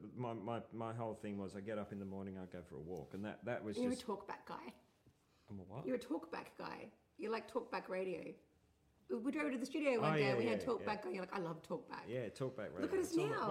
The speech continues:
Speaker 1: well, it's, it's about dri-, you know, driving along, and I, a lot of people don't understand this, but, but, and you, I don't know, you might be the same as me, I'm not sure, but, but you've co-, you finished a gig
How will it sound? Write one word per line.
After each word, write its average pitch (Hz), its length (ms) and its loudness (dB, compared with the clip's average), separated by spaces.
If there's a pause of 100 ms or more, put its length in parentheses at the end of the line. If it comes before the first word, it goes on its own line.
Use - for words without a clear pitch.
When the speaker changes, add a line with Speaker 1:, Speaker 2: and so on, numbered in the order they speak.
Speaker 1:
well, 165 60 2
it's, 170 180 -2
it's 190 160 -4
about 180 240 -2
dri-, 127 320 0
you 147 80 0
know, 135 100 2
driving 151 640 0 (320)
along, 117 380 -4
and 110 160 -6 (1120)
I, 151 60 -8 (1400)
a 151 60 -4
lot 233 180 -4
of 226 80 -8
people 190 260 2
don't 147 220 2
understand 104 640 -2
this, - 400 -8 (200)
but, 120 240 -6
but, 127 260 -2 (140)
and 120 320 -2
you, 127 120 -12 (200)
I 127 60 -2
don't 107 200 -4
know, 95 100 -4
you 104 180 -2
might 131 220 -2
be 104 80 -6
the 95 80 -10
same 95 300 -6
as 87 120 -10
me, 82 180 -8
I'm 95 100 -8
not 101 120 -8
sure, 69 220 -12 (100)
but, 98 180 -10
but 117 260 -4 (1400)
you've 135 180 -8
co-, - 140 -8
you 165 120 -4
finished 196 360 -2
a 131 60 0
gig 90 300 -4